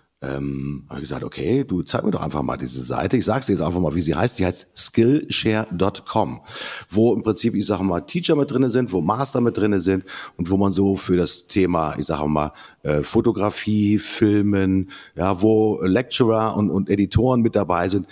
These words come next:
die halt wirklich in, in Courses halt ihr, ihr Wissen preisgeben.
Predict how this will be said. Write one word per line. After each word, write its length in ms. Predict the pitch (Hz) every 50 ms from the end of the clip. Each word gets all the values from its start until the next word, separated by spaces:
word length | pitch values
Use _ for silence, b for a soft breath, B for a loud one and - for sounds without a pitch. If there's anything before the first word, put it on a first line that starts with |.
| B B B B
die 140 | - - -
halt 240 | 107 104 90 - 85
wirklich 280 | 104 - - 101 - -
in, 120 | 104 107
in 160 | - 107 101
Courses 500 | - - 110 110 107 120 - 110 95 -
halt 240 | 95 92 95 87 - -
ihr, 220 | 107 104 98 95 -
ihr 120 | 104 90
Wissen 220 | 87 104 - - -
preisgeben. 640 | - - - 117 - - - - - - - -